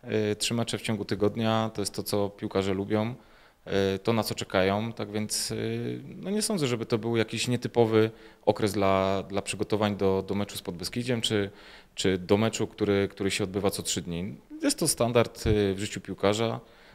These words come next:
że takie tygodnie nadchodzą i trzeba się cieszyć, że, że można rywalizować na poziomie, e, mistrzowskim w ciągu tygodnia trzy razy. Tak więc, e,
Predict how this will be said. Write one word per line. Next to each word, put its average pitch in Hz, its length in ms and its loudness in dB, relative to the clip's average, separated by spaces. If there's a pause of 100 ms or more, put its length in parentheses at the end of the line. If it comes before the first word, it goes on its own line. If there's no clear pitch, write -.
(140)
że 95 380 2
takie 101 260 -2
tygodnie 95 360 0
nadchodzą 113 640 2
i 110 360 0 (560)
trzeba 180 180 0
się - 120 -4
cieszyć, 120 340 4
że, 110 160 4
że 107 100 2
można 110 340 0
rywalizować 98 540 0
na 98 100 -6
poziomie, 104 460 -2 (600)
e, 95 340 0 (800)
mistrzowskim 101 580 -2
w - 60 -12
ciągu 92 480 -2 (760)
tygodnia 98 540 2 (140)
trzy - 180 2
razy. 76 400 -2
Tak 101 180 -20
więc, - 380 -4
e, 127 40 -8